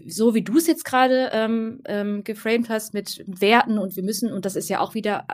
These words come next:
sobald es um Werte geht, geht's um Politik. Äh, da stimme ich dir so grundsätzlich zu und dann, und in der Hinsicht muss man ja auch sagen, es ist ja auch wichtig,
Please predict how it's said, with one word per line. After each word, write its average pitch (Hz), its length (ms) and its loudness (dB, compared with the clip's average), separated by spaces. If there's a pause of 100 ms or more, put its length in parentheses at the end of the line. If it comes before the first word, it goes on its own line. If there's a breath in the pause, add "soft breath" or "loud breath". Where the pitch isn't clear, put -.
(140)
sobald 185 320 -4
es 185 40 -10
um 185 120 -4
Werte 226 240 0
geht, 214 180 -2
geht's 220 200 -2
um 196 100 -4
Politik. 185 560 -2 (540 loud breath)
Äh, 185 540 0
da 185 140 -2
stimme 208 260 0
ich 214 100 -6
dir 196 360 0
so 160 140 -10
grundsätzlich 208 540 -2
zu 233 160 -2
und 233 100 4
dann, 202 180 0
und 180 240 -6
in 180 160 -4
der 196 200 4
Hinsicht 226 300 4
muss 214 160 -4
man 208 100 2
ja 202 60 2
auch 185 80 0
sagen, 202 300 4
es 185 100 -6
ist 185 140 -8
ja 180 100 2
auch 156 100 -8
wichtig, - 580 0